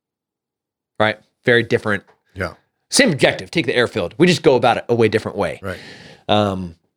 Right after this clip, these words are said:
Speaker 1: so yeah, a lot of overlap, same places, kind
Speaker 2: In
Speaker 1: of
Speaker 2: their language or in,
Speaker 1: In their
Speaker 2: or you
Speaker 1: language.
Speaker 2: have translators?
Speaker 1: Both. Yeah, eh, all special operations guys, um, are required to have a second language.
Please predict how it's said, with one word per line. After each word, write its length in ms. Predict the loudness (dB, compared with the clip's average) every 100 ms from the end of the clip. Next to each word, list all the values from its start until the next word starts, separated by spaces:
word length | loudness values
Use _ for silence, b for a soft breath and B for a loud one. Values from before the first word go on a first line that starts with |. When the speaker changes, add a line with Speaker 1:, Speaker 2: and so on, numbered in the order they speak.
| _
Speaker 1:
so 320 | -2 4 4 4
yeah, 320 | 2 0 -4 _
a 60 |
lot 180 | 4 6
of 80 | 6
overlap, 520 | 4 2 2 2 0 -6
same 280 | -2 0
places, 500 | 2 2 2 -2 -4
kind 160 | -2 0
Speaker 2:
In 60 | 2
Speaker 1:
of 60 |
Speaker 2:
their 160 | 4 4
language 460 | 4 0 -2 -4 -2
or 160 | 0
in, 480 | 2 0 -2 -4 -8 _
Speaker 1:
In 120 | 0
their 100 | 2
Speaker 2:
or 140 | 2 2
you 100 | 2
Speaker 1:
language. 140 | 0
Speaker 2:
have 40 | -2
translators? 600 | -8 -6 -8 -12 -14 _
Speaker 1:
Both. 260 | -6 -6 _ _ _ _ _ _ _
Yeah, 160 | 0 2
eh, 100 | -2 2
all 200 | 4 4
special 320 | 4 0 4
operations 460 | 2 2 -2 -4 -6
guys, 420 | -2 0 -2 -6 b b b
um, 160 | -4 0
are 140 | 2
required 420 | 2 2 2 2
to 60 | 0
have 360 | 0 0 0 -4
a 60 | -6
second 260 | -6 -6
language. 400 | -12 -16 -18 -18